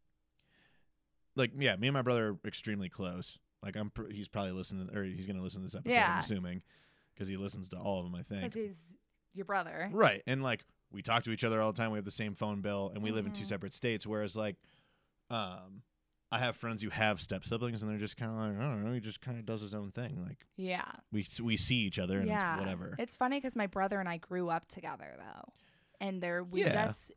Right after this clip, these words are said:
Speaker 2: we, there's just such a
Speaker 1: But if, i-, if there's no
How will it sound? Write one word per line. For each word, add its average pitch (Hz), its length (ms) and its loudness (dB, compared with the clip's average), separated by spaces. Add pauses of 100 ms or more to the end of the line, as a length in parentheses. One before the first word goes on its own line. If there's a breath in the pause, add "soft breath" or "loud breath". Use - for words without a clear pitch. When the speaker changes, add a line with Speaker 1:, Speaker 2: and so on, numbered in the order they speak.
Speaker 2:
we, 190 180 -8 (100)
there's 190 280 -2
just - 260 -8
such 175 300 -4
a 165 380 -2 (460)
Speaker 1:
But 143 120 8
if, - 180 2 (140)
i-, 131 100 -2 (100)
if 127 140 -2
there's 127 200 -2
no 143 720 0